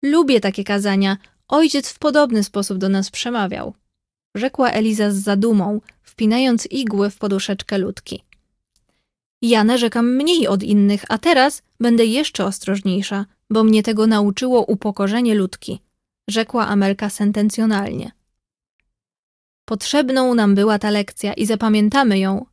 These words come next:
a gdybyśmy zapomniały, słusznie byś nam mówiła jak stara Chloe w chacie wuja Toma.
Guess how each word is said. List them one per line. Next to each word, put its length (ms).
a 100
gdybyśmy 440
zapomniały, 720
słusznie 540
byś 180
nam 140
mówiła 480
jak 180
stara 320
Chloe 440
w 120
chacie 420
wuja 260
Toma. 360